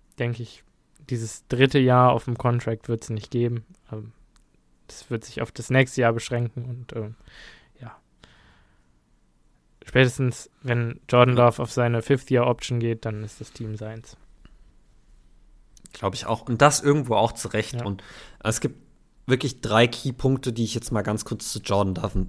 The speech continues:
Speaker 2: Love machen möchte. Erstens, was hat der bitte für eine Kanone?
Speaker 1: Mhm. Laser.
Speaker 2: Also die, der,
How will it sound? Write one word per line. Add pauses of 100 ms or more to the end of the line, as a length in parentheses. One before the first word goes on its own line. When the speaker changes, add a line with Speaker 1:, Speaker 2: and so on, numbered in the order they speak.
Speaker 2:
Love
machen
möchte. (600)
Erstens, (680)
was
hat
der
bitte
für
eine
Kanone?
Speaker 1:
Mhm. (720)
Laser.
Speaker 2:
Also (260)
die,
der,